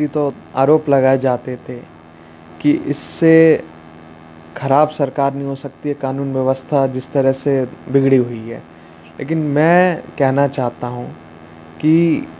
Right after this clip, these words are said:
ऐसी सरकार, जिस सरकार में जेल के अंदर गोली मारकर हत्या करी जा रही हो,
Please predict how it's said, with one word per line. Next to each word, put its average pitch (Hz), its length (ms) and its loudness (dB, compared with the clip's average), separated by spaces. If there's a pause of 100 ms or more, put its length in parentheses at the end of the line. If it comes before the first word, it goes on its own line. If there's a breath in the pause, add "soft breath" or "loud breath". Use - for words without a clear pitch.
ऐसी 139 320 2
सरकार, 123 520 -6 (1200)
जिस 165 280 2
सरकार 151 440 4
में 160 300 -4
जेल 156 300 4
के 160 140 -6
अंदर 147 380 -4
गोली 147 440 2
मारकर 143 420 0
हत्या 131 320 -2
करी 127 300 -2
जा 117 160 -4
रही 120 220 -6
हो, 127 240 -10